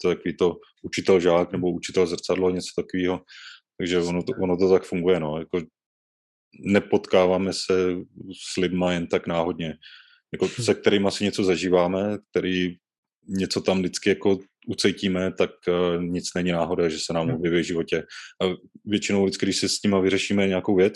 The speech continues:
Speaker 1: nebo v sobě teda spíš si vyřešíme nějakou věc, třeba tu sebelásku, nebo cokoliv tam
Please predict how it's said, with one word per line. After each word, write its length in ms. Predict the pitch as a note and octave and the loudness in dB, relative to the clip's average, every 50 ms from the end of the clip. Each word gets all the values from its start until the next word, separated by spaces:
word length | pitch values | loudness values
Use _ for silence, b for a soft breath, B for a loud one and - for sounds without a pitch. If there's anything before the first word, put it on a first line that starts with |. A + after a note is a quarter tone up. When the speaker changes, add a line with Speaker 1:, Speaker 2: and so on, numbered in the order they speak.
| - - - | -4 -6 -2
Speaker 1:
nebo 200 | F2 F2 F2 D#2 | 0 0 0 0
v 80 | - | -2
sobě 240 | - - E2 F2 E2 | -6 -4 -4 -4 -2
teda 200 | - F#2 E2+ E2+ | -2 -2 -2 -2
spíš 260 | - - - F2+ - | -4 -6 -6 -6 -4
si 100 | - F#2 | -2 -2
vyřešíme 380 | F2+ F2 F2+ F2 - G2 F2+ F2+ | 0 0 0 -2 -2 -2 -2 0
nějakou 280 | F2 F2 E2 - F2+ | 0 0 0 0 0
věc, 180 | F2 F2+ F#2 F2+ - B B B B B B B B _ | 2 2 2 0 -2 B B B B B B B B _
třeba 180 | - G2+ G2+ G2 | 0 0 0 2
tu 100 | F#2+ F2 | 0 -2
sebelásku, 720 | - - F2 G2 G#2 G2+ F#2 F2+ - - - F2+ F2 F2 | -2 0 2 4 6 6 4 4 0 -6 -6 -2 0 0
nebo 360 | E2+ D#2+ D#2+ E2+ F2 F2 E2+ - B B B B B B _ - | 0 0 0 0 0 0 -2 -4 B B B B B B _ -6
cokoliv 480 | - - - - F#2+ F2+ F2 - - - - - - - | -4 -4 0 2 4 4 4 2 -2 -8 -18 -16 -6 -4
tam 220 | E2+ E2+ E2+ | -2 -2 -2